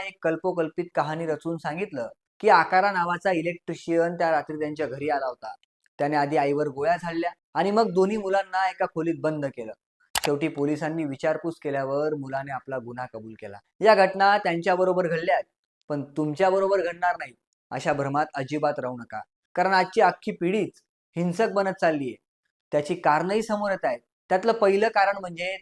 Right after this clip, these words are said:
तरुणाई प्रचंड मानसिक दबावात आहे. स्पर्धा, शिक्षण, करिअर, नोकरी, सोशल मीडियावर तुलना करणं या सगळ्यामुळे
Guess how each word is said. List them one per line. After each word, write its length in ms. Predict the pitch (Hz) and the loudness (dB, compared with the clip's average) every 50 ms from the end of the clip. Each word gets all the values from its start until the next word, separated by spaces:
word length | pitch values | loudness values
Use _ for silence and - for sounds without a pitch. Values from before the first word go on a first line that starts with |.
| _ | _
तरुणाई 340 | 175 170 170 175 170 175 185 180 _ | -2 -2 0 0 -2 -2 -4 -4 _
प्रचंड 400 | 165 156 - - 175 180 180 - | -6 -4 -2 -4 -4 -2 0 0
मानसिक 460 | 139 156 156 156 151 - 185 160 - - | 0 0 -2 -4 -4 -8 -8 -8 -4 -4
दबावात 380 | 143 147 156 160 156 151 151 | 0 4 4 4 4 4 2
आहे. 200 | 139 127 - - _ _ | -2 -6 -8 -10 _ _
स्पर्धा, 520 | - - - 165 160 151 156 160 156 151 151 - _ _ _ _ | -4 2 4 4 4 6 6 4 4 4 2 -2 _ _ _ _
शिक्षण, 580 | - - 175 175 - - 175 165 156 139 117 120 - _ _ | -10 -10 -10 -8 -2 0 2 2 2 0 -4 -10 -16 _ _
करिअर, 440 | - 147 151 156 165 165 165 160 160 - - _ | 0 0 2 2 2 2 2 2 -2 -4 -10 _
नोकरी, 460 | 139 139 147 151 147 - 165 135 117 107 - _ | -6 -4 -4 -4 -4 -4 -8 -8 -8 -10 -16 _
सोशल 400 | _ - 170 170 170 - 202 202 | _ -4 -4 -4 -2 -2 -2 -2
मीडियावर 400 | 190 185 185 190 185 185 190 190 - | 0 0 2 4 4 4 4 2 0
तुलना 360 | - - 175 180 202 214 208 | -2 -4 -2 0 0 -2 -2
करणं 340 | 202 175 156 135 131 120 120 _ _ _ _ _ _ _ | 0 -2 -4 -4 -4 -12 -14 _ _ _ _ _ _ _
या 140 | 175 208 220 | 4 4 4
सगळ्यामुळे 720 | 214 214 190 190 196 208 214 208 196 190 190 190 196 202 | 4 4 2 4 4 2 0 0 -6 -8 -8 -8 -10 -10